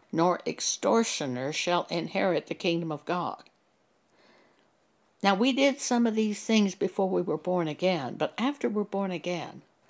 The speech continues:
it's like the woman taken in adultery.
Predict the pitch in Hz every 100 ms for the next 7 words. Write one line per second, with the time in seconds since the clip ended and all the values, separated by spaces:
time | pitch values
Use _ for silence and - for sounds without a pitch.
0 | _ - 220 226 - 208 208 202 185 175
1 | 190 196 190 196 185 185 175 170 160 208
2 | 269 - 139 175